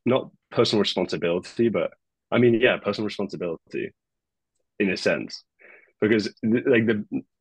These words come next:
like you said with the nachos debate or that, that piece, like, <clears throat> the easier way to, like, reflect on that, this idea is with way bigger stuff, way more aggressive stuff that would be, like,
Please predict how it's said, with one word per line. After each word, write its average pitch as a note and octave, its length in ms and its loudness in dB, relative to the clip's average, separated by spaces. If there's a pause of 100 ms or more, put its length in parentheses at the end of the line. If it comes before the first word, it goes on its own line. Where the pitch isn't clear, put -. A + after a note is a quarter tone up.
(260)
like B2 180 2
you B2 60 2
said A#2 220 2
with G2+ 100 -6
the F2 60 -4
nachos F2 440 -6
debate C#2+ 420 -8
or E2 320 -4
that, D#2+ 240 -2
that F2+ 180 -2
piece, D2+ 240 -2
like, D#2+ 220 -2
<clears throat> - 60 -20
the G2+ 360 2 (100)
easier B2+ 480 4
way G#2+ 180 4
to, G2 140 -2
like, E2+ 220 -4
reflect E2 380 -4
on E2+ 200 -6
that, D#2+ 180 -2
this F2+ 160 -4
idea E2 400 -2
is E2 180 -4
with E2 160 -4
way E2 220 0
bigger D2+ 260 -2
stuff, - 300 -6 (600)
way F2 220 2
more D#2+ 220 0
aggressive D2+ 340 -2
stuff - 280 -4
that - 140 -6
would D2+ 240 -8
be, D2 260 -4 (800)
like, C2+ 300 0